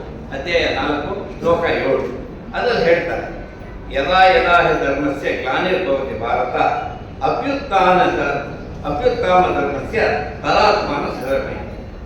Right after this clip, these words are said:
ಹಾಗೇನೆ "ಪವಿತ್ರಾಣಾಯ ಸಾಧೂನಾಂ ವಿನಾಶಾಯ ಚ ದುಷ್ಕೃತಾಂ ಧರ್ಮ ಸಂಸ್ಥಾಪನಾಚಾರ್ಯ ಸಂಭವಾಮಿ ಯುಗೆ ಯುಗೆ" ಅಂತ ಹೇಳ್ಬಿಟ್ಟು ಹೇಳಿದ್ರಿಂದ ಏನ್ ಹೇಳಿದ್ರು?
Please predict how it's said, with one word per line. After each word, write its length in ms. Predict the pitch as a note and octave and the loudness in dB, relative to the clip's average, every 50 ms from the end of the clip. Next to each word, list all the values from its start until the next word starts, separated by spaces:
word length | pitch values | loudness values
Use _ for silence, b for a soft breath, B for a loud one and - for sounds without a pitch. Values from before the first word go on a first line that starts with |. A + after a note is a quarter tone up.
| - - - - - - | -14 -14 -14 -14 -4 0
ಹಾಗೇನೆ 800 | - D#3+ - - - C#3+ C#3+ C#3+ D#3 - - - - - - - - - - | 2 2 4 4 2 0 0 0 0 0 0 0 -2 -4 -6 -8 -10 -8 -4
"ಪವಿತ್ರಾಣಾಯ 1000 | E3 - F3 F3 - - - F#3 F3+ F3+ F3+ F3 F3 E3+ E3 E3+ E3 D#3+ D#3 - | -2 -2 0 -2 -2 -4 -4 -4 -2 -2 0 0 0 2 2 2 2 2 0 -2
ಸಾಧೂನಾಂ 920 | D3+ D3 D3 D3 D3 D3+ D#3 D3+ D#3 D#3 D3+ C#3 C#3+ - - - - - - - | -2 0 0 0 0 0 0 0 0 0 0 2 0 0 -2 -6 -8 -10 -10 -8
ವಿನಾಶಾಯ 640 | - D3 E3 G3 A3+ A#3+ G#3+ - - F#3 F3+ E3+ | -6 -4 -4 -2 -2 -2 -2 -2 -2 -2 -2 -2
ಚ 100 | - - | -2 -2
ದುಷ್ಕೃತಾಂ 920 | - - - - - - - - - - - - - - - - - - - | -4 -6 -8 -8 -10 -12 -12 -12 -12 -12 -14 -14 -14 -14 -12 -12 -12 -8 -4
ಧರ್ಮ 220 | E3 F#3 C4+ C4+ C4 | -2 0 0 2 0
ಸಂಸ್ಥಾಪನಾಚಾರ್ಯ 1300 | C4 A#3 A3 A3 G#3 G#3+ G#3 G3+ G3+ - - F3 F3 F3 E3+ - - - - D#3 D#3+ D#3+ D#3 B2+ - - - - - - - - - - - - - - - - | 0 0 0 -2 -2 0 0 0 0 0 -2 -2 -2 -2 -2 -4 -4 -6 -4 -2 0 0 2 2 2 4 2 2 0 -2 -4 -6 -8 -10 -10 -10 -10 -12 -8 -6
ಸಂಭವಾಮಿ 640 | E3 - - E3 - - - - - E3+ F3+ E3 | -6 -2 0 2 2 4 4 4 4 4 2 2
ಯುಗೆ 220 | D3+ C#3+ D3+ C#3+ - | 2 2 2 0 0
ಯುಗೆ" 120 | - - | -2 -4
ಅಂತ 120 | - - - | -4 -2 -2
ಹೇಳ್ಬಿಟ್ಟು 460 | B3 G#3+ - G#3 - - - - - - - - - - - - - - - - - - - - | 0 0 0 -2 -4 -6 -8 -10 -12 -12 -14 -14 -14 -14 -14 -14 -16 -16 -16 -16 -16 -14 -4 0
ಹೇಳಿದ್ರಿಂದ 640 | A#3+ C#4 - - - - F#3 F3+ E3 D3 C#3 - A2+ A#2 A#2 - - - - - - - - - - - - - | 0 2 2 2 0 0 0 -2 -2 0 0 0 0 0 0 0 0 -2 -6 -8 -12 -12 -14 -14 -16 -16 -12 -8
ಏನ್ 220 | B3+ D#4 D4 A3+ F3+ | -6 -2 0 0 0
ಹೇಳಿದ್ರು? 560 | E3 D3 D3 - - B3+ - - - - | 0 0 -2 -2 -4 -4 -6 -8 -10 -12